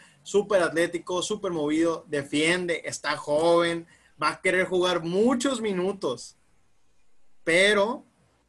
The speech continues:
la diferencia es que el problema de Bam Adebayo todavía, y que está muy joven y puede mejorar, es que le falta ese tiro de media distancia. Si Bam Adebayo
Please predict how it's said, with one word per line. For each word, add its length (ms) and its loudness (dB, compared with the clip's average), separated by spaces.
la 120 -6
diferencia 720 -4
es 280 -8
que 80 -8
el 100 -6
problema 440 -6
de 120 -4
Bam 260 -8
Adebayo 500 -6
todavía, 680 -6
y 100 -16
que 80 -18
está 160 -12
muy 120 -6
joven 220 -6
y 40 -8
puede 180 -6
mejorar, 400 -6
es 80 -20
que 80 -6
le 100 -4
falta 280 -4
ese 140 -8
tiro 220 -4
de 60 -2
media 180 -4
distancia. 460 -8
Si 220 -4
Bam 220 0
Adebayo 560 0